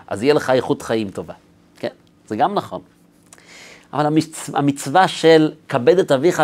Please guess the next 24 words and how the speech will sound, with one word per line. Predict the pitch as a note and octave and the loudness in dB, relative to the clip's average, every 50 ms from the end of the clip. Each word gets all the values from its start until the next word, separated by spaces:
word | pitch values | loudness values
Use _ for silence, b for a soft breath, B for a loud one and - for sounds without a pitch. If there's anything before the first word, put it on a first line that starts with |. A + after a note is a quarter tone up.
| C#3 | 0
ואת | C3 B2+ B2 - | 0 -2 -2 -2
אמך, | A#2+ A#2+ C#3+ D3+ - - B2 A#2+ A2+ G#2+ - _ _ _ _ _ b b b b b b b | -4 -2 -2 -2 -2 -2 -2 -2 -2 -4 -12 _ _ _ _ _ b b b b b b b
במובן | b A#2+ A#2+ B2+ B2+ A#2 B2 D#3 E3 D#3+ | b 0 0 2 2 2 2 2 2 2
העמוק, | C#3+ A#2+ A2+ A2 A2 C3 D#3 D#3 - - - - - _ _ _ _ _ _ _ _ b b b b b b b | 2 2 2 2 2 4 2 2 0 -2 -10 -20 -20 _ _ _ _ _ _ _ _ b b b b b b b
זה | b A2+ | b 0
אומר, | B2 D3 E3+ E3+ D#3 - _ - C#3 | 2 2 2 2 0 -2 _ -12 -12
אתם | - - C#3+ C#3 | -8 -4 -4 -4
צריכים | C#3 - - - E3 F3 | -4 -6 -6 -4 -2 0
להבין | F3 D#3+ C3+ A#2+ G#2+ A#2 E3 E3+ E3 A2+ F#2+ - - _ _ _ _ _ _ _ b b b b b b b b b b | 2 2 2 2 0 0 0 0 0 0 -4 -8 -16 _ _ _ _ _ _ _ b b b b b b b b b b
שאתם | b - - C3 B2+ B2+ - - D#3+ E3 F#3 F3+ | b -8 -4 -2 -2 -2 0 2 4 4 6 6
יצורים | F3 E3 - - - C#3+ C3 D3 E3 F3 D#3+ D3+ C#3+ | 4 2 2 0 -2 0 2 2 2 2 2 2 0
משונים, | C3 - - C3+ C3 C#3 D3+ D#3+ D3 A#2 G2+ F2 - - _ _ _ _ - | 0 0 0 0 2 6 6 6 6 4 2 -4 -10 -18 _ _ _ _ -10
אתם | - - C3 C3 B2 | -6 -4 -2 -2 -2
זקוקים | A2 - - - A#2+ G#2 - - D3 D#3+ E3+ E3 D#3+ C#3+ | -2 -6 -8 -8 -10 -10 -6 -2 0 2 2 2 2 0
לקבל | A#2+ A2+ - - G#2 F#2 F#2+ B2+ C3+ C3+ C3+ C#3 C#3 - | -2 -4 -4 -6 -8 -4 -2 -2 0 0 -2 -2 -6 -10
תשובות | - - - A2 G2 F2 A#2+ B2+ - - | -14 -10 -8 -8 -6 -4 -6 -6 -6 -6
לשאלות | A2+ G#2 - G#2+ G#2 A2 A#2+ A2+ | -8 -8 -8 -8 -6 -6 -6 -8
של | - A#2 G#2+ | -8 -8 -8
החיים. | G#2 - A2 G#2+ A#2+ A#2 G#2+ F2 - _ _ _ _ _ b b b b b b b b b | -8 -8 -6 -6 -6 -6 -6 -10 -14 _ _ _ _ _ b b b b b b b b b
העניקו | - C#3 C3 C3 B2+ B2+ D#3 G3 F3+ - - F#3+ F3 | -2 0 2 2 0 0 0 -2 -2 0 4 4 6
את | E3 C#3 | 6 6
זה | C3+ F3 F#3+ | 4 4 4
לילדים | F3+ F3 D#3+ D3 C3+ C3+ A#2+ A#2 D#3+ E3+ E3+ | 6 6 6 6 4 2 2 2 0 -2 -2
שלכם. | - C#3 A#2 G2+ - - F2 | -4 -4 -6 -6 -8 -10 -16